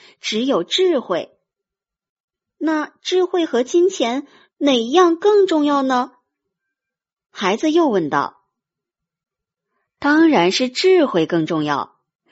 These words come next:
智慧创造金钱，而金钱却不能创造智慧。智慧是主动的，而金钱是被动的。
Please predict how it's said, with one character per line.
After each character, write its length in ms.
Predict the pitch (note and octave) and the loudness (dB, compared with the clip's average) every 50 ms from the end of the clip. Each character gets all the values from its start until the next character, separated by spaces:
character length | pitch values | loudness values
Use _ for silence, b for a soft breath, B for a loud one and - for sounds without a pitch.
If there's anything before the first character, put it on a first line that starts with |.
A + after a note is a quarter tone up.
| _ _ - | _ _ -10
智 320 | - - B3+ A3+ G#3 G3+ | -6 -2 4 4 4 4
慧 320 | G3+ - G#3 G3 F#3+ F#3+ F#3 | 4 2 0 0 0 0 -2
创 220 | - - - F#3+ | -4 -4 -6 -4
造 140 | G3 E3+ D3 | -4 -6 -8
金 300 | - - C4 C4 C#4+ D#4+ | -6 -4 -4 -2 -2 -2
钱， 420 | - - F3 D#3 D3 D#3+ F#3 B B B B B | -2 -2 -4 -4 -4 -4 -8 B B B B B
而 140 | B A#3+ B3+ | B -8 -8
金 300 | B3+ - F4 E4+ F4+ F4+ | -4 -2 0 2 2 0
钱 400 | F4 - D4 A#3+ A3+ A#3 B3 C4+ | 0 -2 -4 -2 -2 -2 -4 -6
却 180 | C4+ - C4 B3 | -2 -2 -2 -2
不 160 | C4 C4+ B3 | 0 0 -2
能 160 | A3 A3 C4 | 0 -2 -4
创 240 | - - D#4+ C#4 C4+ | -4 -4 -4 -2 -2
造 140 | C#4+ C4 C4+ | -2 -2 -2
智 320 | C4+ - G4 F#4+ F4 B3 | -2 -2 0 0 0 0
慧。 360 | - - F3 C#3+ - - _ _ _ _ _ _ _ _ _ _ | -2 -2 -4 -4 -4 -8 _ _ _ _ _ _ _ _ _ _
智 240 | - - F#4 F#4 F#4 | -2 2 4 4 4
慧 180 | F#4 F4 D#4+ D4 | 2 0 0 0
是 160 | - E4 D4 | 0 -2 -2
主 260 | C#4 - F#3 C#3+ G#2+ G#3 | -4 -6 -8 -8 -6 -4
动 300 | C#4 D#4 F4+ D#4 A#3+ F#3 | 0 0 0 0 0 0
的， 220 | D#3+ C#3 B2+ B B B B B | -2 -2 -4 B B B B B
而 160 | - F3+ F#3+ | -2 -2 -2
金 340 | F#3+ - - D#4 D#4+ E4+ F4+ | -2 -2 -2 0 2 2 0
钱 440 | F4+ - C4 F#3+ F3+ F3 F#3+ A3 C4+ | 0 0 -2 0 0 0 -2 -4 -4
是 160 | - - C#4+ | -6 -6 -8
被 340 | C4+ - F#4 G4 G4 E4 B3 | -4 -2 0 0 2 0 0
动 260 | - F#3 E3 D3 C#3+ | 0 0 -2 -2 -4
的。 200 | C3 A#2 - | -8 -10 -12